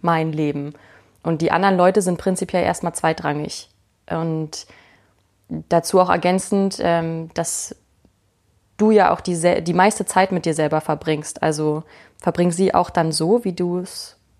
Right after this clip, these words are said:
für richtig hältst oder was es für dich am, wie es am schönsten ist. Und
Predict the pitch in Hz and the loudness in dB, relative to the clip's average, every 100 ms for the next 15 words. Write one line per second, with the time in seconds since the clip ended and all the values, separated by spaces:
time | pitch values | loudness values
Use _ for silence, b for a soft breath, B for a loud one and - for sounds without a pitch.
0 | _ - 262 311 - - - - 180 185 | _ 0 2 2 0 0 0 2 2 2
1 | 185 - 185 196 - 185 190 185 196 - | 0 -2 0 2 2 0 -2 0 0 0
2 | 208 - 240 240 - 143 - - 165 165 | 2 4 4 4 -2 -2 -4 -2 -2 -2
3 | - | -6